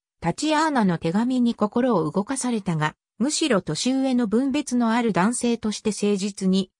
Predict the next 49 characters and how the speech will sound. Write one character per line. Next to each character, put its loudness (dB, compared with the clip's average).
応 0
対 0
す -4
る。 -4
自 2
分 0
は 2
結 0
婚 0
に 0
向 0
か 0
ず、 -2
タ -2
チ -4
ア 2
ー 0
ナ 2
を 2
幸 0
せ -2
に 0
で 2
き -4
な 0
い 2
と -6
語 -4
り、 -2
彼 0
女 2
を 2
兄 -2
の -2
よ 2
う 2
な 2
愛 0
で -2
愛 0
し -10
て -2
い 0
る 0
と -6
説 -4
く。 -10
ま 2
た、 2